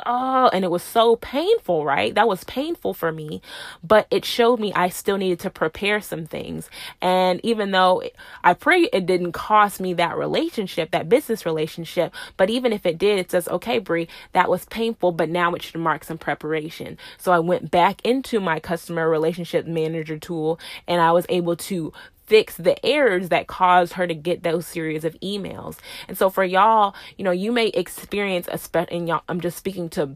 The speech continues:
women in business, or if you're a guy in business as well, sometimes we experience painful things,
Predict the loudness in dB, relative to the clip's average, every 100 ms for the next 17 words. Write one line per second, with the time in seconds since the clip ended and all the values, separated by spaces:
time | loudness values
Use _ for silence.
0 | -12 -4 -4 -2 -4 -2 2 2 0 -2
1 | -2 -2 -2 -4 0 0 0 0 0 -2
2 | -2 -2 -4 -4 -4 0 2 2 0 -6
3 | -4 -4 -4 -6 -8 -6 -6 -6 -10 -8
4 | -8 -6 -6 -4 -6 -4 -8